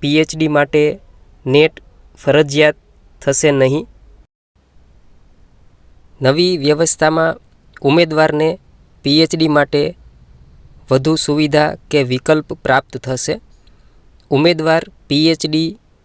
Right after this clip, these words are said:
માટે યુ જી સી નેટ સ્કોરનો આધાર લઈ શકશે અને યુ જી સી નેટના સ્કોરના આધારે પી એચ ડીમાં એડમિશન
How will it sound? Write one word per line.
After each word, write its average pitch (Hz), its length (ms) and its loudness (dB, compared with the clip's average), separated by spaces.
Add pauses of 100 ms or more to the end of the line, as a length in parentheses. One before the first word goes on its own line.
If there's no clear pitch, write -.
(100)
માટે 139 400 0 (560)
યુ 127 160 -2
જી 143 160 -2
સી 147 280 -4 (320)
નેટ 139 300 0 (280)
સ્કોરનો 147 560 0 (200)
આધાર 131 360 0
લઈ 147 200 0
શકશે - 420 -2 (680)
અને 143 240 2 (160)
યુ 139 180 -2
જી 147 160 0
સી 147 340 -6 (280)
નેટના 143 560 0 (340)
સ્કોરના 156 680 0
આધારે 135 340 -2 (600)
પી 147 180 2
એચ 151 140 2
ડીમાં 143 680 -2
એડમિશન 147 460 0